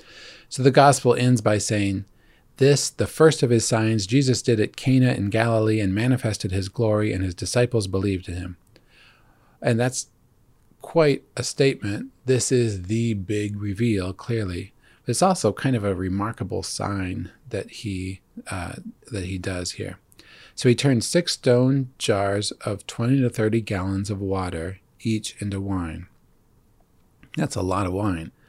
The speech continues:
That's a hundred and twenty to a hundred and eighty gallons worth, if my math is right. And that's somewhere between six hundred and nine hundred standard bottles of wine. I don't know how big the wedding party was,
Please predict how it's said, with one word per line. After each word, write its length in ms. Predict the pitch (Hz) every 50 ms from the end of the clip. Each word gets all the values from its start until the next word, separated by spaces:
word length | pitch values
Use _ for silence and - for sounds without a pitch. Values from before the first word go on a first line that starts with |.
| _ _ _ _
That's 160 | - 120 -
a 40 | -
hundred 280 | 92 123 139 139 131 113
and 60 | 107
twenty 280 | - - 135 127 123 117
to 80 | 104
a 40 | 95
hundred 220 | 110 117 113 104
and 80 | 104 -
eighty 200 | 110 104 107 98
gallons 520 | 98 - - 120 139 147 135 120 104 -
worth, 400 | - 98 92 92 95 98 95 - -
if 140 | - 95 -
my 120 | 92 87
math 320 | 92 104 113 113 104 -
is 100 | 98 92
right. 340 | 95 92 87 90 90 - - - _ _ - - - - - - _
And 80 | -
that's 200 | 110 123 135 127
somewhere 240 | - 131 123 123 117
between 320 | 107 107 104 - - 104 95
six 280 | - - 135 120 -
hundred 220 | - 120 113 101 98
and 160 | 98 92 92
nine 240 | 98 101 110 107 101
hundred 300 | 104 101 98 95 90 -
standard 480 | - - 98 101 104 101 101 95 85
bottles 420 | - 107 117 123 113 104 95 85 98
of 160 | 92 - -
wine. 320 | 85 73 71 - - 104 - _ _ _ _ _ _ _ _ _ _ _ _ _ _ _ _ _ _ _ _
I 80 | _ -
don't 100 | 110 139
know 60 | 156
how 80 | 139 117
big 220 | 95 110 110 101
the 80 | 98 92
wedding 440 | 98 104 104 101 98 95 87 87 -
party 380 | _ - - 104 95 95 92 90
was, 480 | 87 90 101 98 87 82 82 87 -